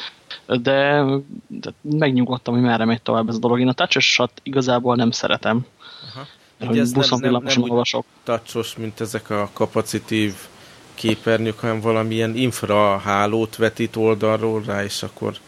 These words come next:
Speaker 2: úgy ilyen
Speaker 1: Igen, és a,
Speaker 2: területeket, nem, nem pixel szinten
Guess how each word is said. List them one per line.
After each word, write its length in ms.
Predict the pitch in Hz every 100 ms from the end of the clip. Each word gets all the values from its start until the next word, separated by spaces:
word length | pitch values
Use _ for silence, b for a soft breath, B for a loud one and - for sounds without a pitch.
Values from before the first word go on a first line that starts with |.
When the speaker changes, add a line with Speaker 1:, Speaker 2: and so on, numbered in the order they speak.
| B B B B B - B B
Speaker 2:
úgy 140 | 113 104
ilyen 120 | 110
Speaker 1:
Igen, 120 | 139
és 60 | 120
a, 60 |
Speaker 2:
területeket, 680 | 107 107 104 113 - 104 -
nem, 240 | 110 101 98
nem 160 | 104 98
pixel 420 | 110 101 - 104
szinten 640 | 101 - 101 - 104 101